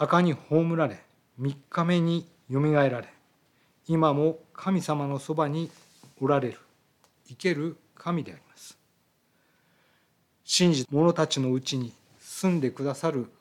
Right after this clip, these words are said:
神です。目指すべき天国がある。イエス様がやがて迎えに来てくださるという約束は、私たち人間にとって平安と希望を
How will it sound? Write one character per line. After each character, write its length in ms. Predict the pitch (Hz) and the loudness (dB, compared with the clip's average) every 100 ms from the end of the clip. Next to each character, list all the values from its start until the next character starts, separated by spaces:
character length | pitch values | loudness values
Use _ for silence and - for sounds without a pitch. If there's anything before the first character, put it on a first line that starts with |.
| _ | _
神 240 | - 127 104 | -10 -10 -10
で 120 | - | -16
す。 220 | - _ _ _ _ _ _ _ _ _ _ _ _ _ _ _ _ _ _ _ _ _ _ _ _ | -20 _ _ _ _ _ _ _ _ _ _ _ _ _ _ _ _ _ _ _ _ _ _ _ _
目 120 | 131 147 | 2 6
指 160 | 185 | 6
す 180 | 185 156 | 4 -2
べ 140 | 151 | -4
き 260 | 151 131 123 _ _ | -2 -4 -6 _ _
天 220 | - 180 147 | 0 2 2
国 280 | 120 113 | -2 -8
が 60 | 92 | -16
あ 40 | 90 | -18
る。 40 | _ _ _ _ _ _ _ - | _ _ _ _ _ _ _ 2
イ 80 | |
エ 60 | 147 | 2
ス 100 | 143 | 2
様 240 | 135 131 | -4 -4
が 320 | 139 147 139 - _ | 0 -2 -2 -10 _
や 140 | 120 147 | -2 0
が 160 | 160 | 0
て 300 | 156 165 160 | -2 -4 -4
迎 400 | 143 147 151 156 | -4 -6 0 0
え 40 | 131 | 0
に 140 | 120 | -6
来 120 | - | -12
て 140 | - 139 | -8 -6
く 100 | 147 | -4
だ 120 | 143 | -4
さ 160 | 143 156 | -2 -2
る 120 | 127 | -2
と 140 | 131 | -4
い 100 | 139 151 | -2 0
う 180 | 151 127 | -2 -4
約 200 | 131 - | -10 -4
束 280 | 143 - 127 | -4 -2 -4
は、 240 | 117 - _ _ _ _ _ _ - | -6 -10 _ _ _ _ _ _ -2
私 400 | 139 127 - - | 0 0 -6 -10
た 140 | 120 | -10
ち 260 | - 135 135 | -8 -6 -4
人 300 | 135 156 160 | -2 0 0
間 180 | 156 147 | 0 0
に 100 | 143 | -4
と 160 | 160 160 | -4 -4
っ 20 | |
て 240 | - 131 _ _ _ _ _ _ _ | -6 -18 _ _ _ _ _ _ _
平 340 | - 147 143 139 | 4 8 8 6
安 120 | 135 | -2
と 160 | - 131 | -6 -8
希 200 | - 131 | -6 2
望 360 | 135 131 135 | 4 6 4
を 160 | 143 | 2